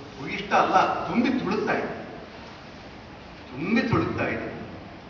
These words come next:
ಸಂಸ್ಕೃತ ಅನ್ನೋದು ಹಂಗೆ ಪ್ರವಾಹದ ಹಾಗೆ.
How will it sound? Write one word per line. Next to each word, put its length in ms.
ಸಂಸ್ಕೃತ 380
ಅನ್ನೋದು 240
ಹಂಗೆ 160
ಪ್ರವಾಹದ 840
ಹಾಗೆ. 340